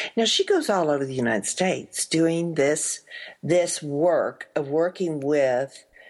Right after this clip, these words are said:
nonprofits or for-profits and helping them set up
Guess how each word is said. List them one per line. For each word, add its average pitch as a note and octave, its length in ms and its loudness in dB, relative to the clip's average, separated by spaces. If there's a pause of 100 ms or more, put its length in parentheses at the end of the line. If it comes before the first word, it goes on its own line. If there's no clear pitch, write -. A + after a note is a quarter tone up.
(420)
nonprofits E3 1160 0
or C#3 160 2
for-profits E3 1080 0
and D#3 160 -2
helping G3+ 440 -2
them D#3 180 -2
set C#3+ 280 0
up B2+ 220 2